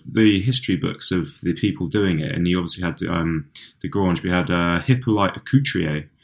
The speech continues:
uh, who was a man mountain and basically would have won this thing, but got incredibly sick. And some of the stories, it wasn't just, you know, the, you know, the incredible cheating and also living off fifteen francs a day as a privateer,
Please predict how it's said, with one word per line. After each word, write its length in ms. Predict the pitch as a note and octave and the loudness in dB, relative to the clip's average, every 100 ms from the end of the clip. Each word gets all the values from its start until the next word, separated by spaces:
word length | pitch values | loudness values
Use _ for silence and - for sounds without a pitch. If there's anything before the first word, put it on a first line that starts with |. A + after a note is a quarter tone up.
| - _ - | -20 _ -6
uh, 220 | F2 F2+ F2+ | 0 0 2
who 140 | F#2 | 2
was 120 | F#2+ | 4
a 60 | F#2+ | 6
man 400 | G#2+ B2+ B2+ G#2 | 8 8 6 6
mountain 360 | F2 D#2 - | 4 2 0
and 120 | E2 D#2+ | -2 2
basically 360 | A2 G#2+ F#2+ | 2 2 0
would 140 | F2+ G2+ | 0 0
have 160 | F2 | -2
won 240 | F#2 G2+ F#2 | -2 0 0
this 220 | E2+ - | -2 -4
thing, 300 | D#2+ D#2 D#2 - | -4 -4 -8 -6
but 180 | E2+ - _ - | -8 -8 _ -8
got 200 | F2 E2 | -4 -2
incredibly 400 | F2 - F2 - | -2 -2 -4 -2
sick. 400 | - F#2+ - - - - - - | -2 0 -2 -6 -18 -16 -16 -10
And 120 | - F#2+ | -2 4
some 140 | D#3+ | 6
of 60 | A#2+ | 6
the 40 | |
stories, 480 | - B2+ F#2+ D#2+ C#2 | 6 4 4 2 2
it 40 | |
wasn't 260 | A2+ F#2+ F#2+ | 2 2 2
just, 320 | G2 - - - _ _ | 0 -2 -8 -14 _ _
you 140 | - F2+ | -2 2
know, 100 | E2 | 2
the, 240 | F2 F2+ F2 | 2 0 -2
you 120 | F2 | 0
know, 120 | D#2+ | 0
the 120 | D#2+ - - | -2 -6 -10
incredible 420 | F#2+ - G#2+ F2+ | -8 0 0 0
cheating 540 | F2 - G2+ - D#2+ D#2 | 0 0 0 0 -2 -2
and 320 | E2+ E2+ E2 | -2 0 0
also 320 | F2 - F2+ | -2 -2 0
living 340 | E2+ F#2 E2+ F2 | 2 2 2 -2
off 160 | - | -2
fifteen 300 | - - F2 | -8 -4 -4
francs 340 | D#2 F#2 F2 - | 0 -2 -2 -4
a 60 | |
day 260 | E2+ F2+ D#2+ | -2 0 0
as 100 | D#2 | -4
a 40 | |
privateer, 680 | D#2 F#2+ F2 C#2+ G2 E2+ - | -6 -4 -2 -2 -2 -2 -4